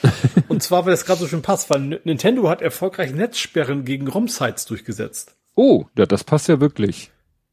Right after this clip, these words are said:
Speaker 2: Ne, das passt Faust auf Auge zu deinem Thema, weil da geht's ja grad drum, dass, dass es eben, das wollen sie natürlich möglichst verhindern, dass Leute sich irgendwo roms runterladen können.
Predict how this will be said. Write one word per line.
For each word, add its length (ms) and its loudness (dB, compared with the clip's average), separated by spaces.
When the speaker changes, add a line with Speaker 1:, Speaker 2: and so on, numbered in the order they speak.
Speaker 2:
Ne, 120 4
das 200 0
passt 300 -4
Faust 260 0
auf 120 -2
Auge 320 2
zu 160 -10
deinem 180 2
Thema, 280 -2
weil 140 2
da 220 2
geht's 200 0
ja 100 4
grad 180 0
drum, 180 -2
dass, 240 -6
dass 240 -10
es 120 -10
eben, 200 -4
das 220 -4
wollen 140 2
sie 60 -2
natürlich 340 -8
möglichst 640 -2
verhindern, 300 0
dass 80 -8
Leute 200 -2
sich 120 -12
irgendwo 200 -4
roms 300 -2
runterladen 460 -2
können. 280 -2